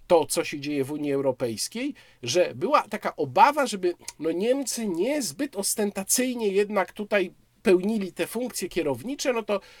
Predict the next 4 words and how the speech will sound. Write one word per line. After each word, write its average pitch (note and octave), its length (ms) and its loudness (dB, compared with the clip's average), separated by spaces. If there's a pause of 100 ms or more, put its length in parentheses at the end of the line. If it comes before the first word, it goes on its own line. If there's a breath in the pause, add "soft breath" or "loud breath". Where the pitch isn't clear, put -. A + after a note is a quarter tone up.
(120)
zrobimy G3 540 0
taki, F#3+ 380 -2 (340 loud breath)
taki D#3 420 -4 (100)
ukłon, G2 580 0